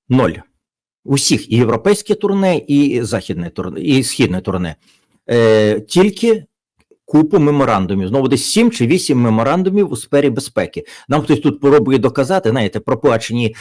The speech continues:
автори весь час пишуть: "Ні, ні, це не Будапешт, це щось інше, це зовсім не Будапештський меморандум". Ні,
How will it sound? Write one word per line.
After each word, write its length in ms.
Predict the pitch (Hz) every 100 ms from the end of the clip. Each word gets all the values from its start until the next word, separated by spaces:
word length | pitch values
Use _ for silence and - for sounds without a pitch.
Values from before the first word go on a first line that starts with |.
| -
автори 360 | - 147 139 117
весь 100 | 113
час 180 | 127 -
пишуть: 220 | 120 -
"Ні, 160 | 202 254
ні, 160 | 240
це 160 | 220 208
не 140 | 196
Будапешт, 600 | 160 190 185 240 247 -
це 80 | 190
щось 260 | 175 - 269
інше, 400 | 233 240 - 196
це 240 | 190 160
зовсім 380 | 147 208 214 180
не 60 | 165
Будапештський 500 | 143 156 170 - 156
меморандум". 420 | 151 127 107 143
Ні, 220 | 262 226